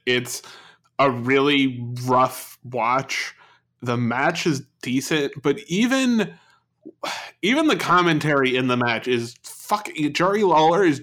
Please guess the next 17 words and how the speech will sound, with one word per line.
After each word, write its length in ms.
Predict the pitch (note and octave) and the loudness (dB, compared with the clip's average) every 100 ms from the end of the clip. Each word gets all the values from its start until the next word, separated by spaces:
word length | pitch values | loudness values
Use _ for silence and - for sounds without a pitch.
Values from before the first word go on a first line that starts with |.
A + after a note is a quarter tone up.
| - | -4
just, 560 | - C#3+ C#3 - - - _ _ _ _ _ _ _ - - - _ _ _ - _ | 0 2 2 -2 -10 -16 _ _ _ _ _ _ _ -20 -20 -20 _ _ _ -20 _
you 560 | D3+ A3+ C4+ C#4 A#3+ - _ - | 0 4 4 4 0 -6 _ -2
can, 420 | G#3 G3+ D#3+ C3 B2 A#2+ A#2 - - | 0 2 -2 -4 -10 -10 -10 -12 -14
<sighs> 160 | - - | -18 -12
it's 160 | B2 - | -6 -4
so 200 | - C#3 | -2 -2
frustrating 560 | - B2+ - A#2 G#2 - - - | -2 -4 -4 -6 -8 -10 -10 0
'cause 160 | G3 | 2
it's, 300 | G3 E3 - - | 2 -2 -4 0
it's, 320 | F3 F3 - - _ - | 0 0 -16 -20 _ -2
it 220 | G#3+ G#3 | -2 -2
should 380 | - - A3+ A#3+ | -4 -2 -2 0
have 400 | A#3 G#3+ G#3+ E3+ E3+ _ _ _ _ _ _ _ - | 0 0 0 -4 -14 _ _ _ _ _ _ _ -6
just 420 | - G#3 E3 - _ | 0 0 0 -8 _
been 440 | E3+ F3+ F#3 F3 D3 | 0 0 2 -2 0
what 220 | F3 E3+ | 0 0
it, 140 | E3 | -2